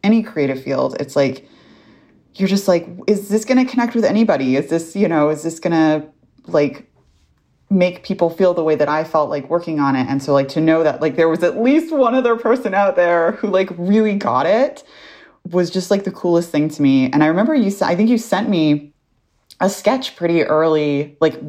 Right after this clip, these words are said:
either that first message or the second message that you sent to me. And I was just like,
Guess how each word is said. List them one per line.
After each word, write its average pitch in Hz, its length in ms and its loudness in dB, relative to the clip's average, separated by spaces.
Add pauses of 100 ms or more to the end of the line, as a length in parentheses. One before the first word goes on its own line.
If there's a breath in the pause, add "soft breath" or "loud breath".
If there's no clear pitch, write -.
(340)
either 180 240 2
that 151 240 -4
first 180 240 -4
message 156 360 -4
or 147 60 -2
the 139 120 -8
second 147 320 -6
message 135 340 -6
that 135 140 -4
you 143 80 -6
sent 127 220 -4
to 143 100 -4
me. 127 120 4
And 127 120 0
I 123 40 -2
was 135 120 -2
just - 180 -8
like, 110 180 0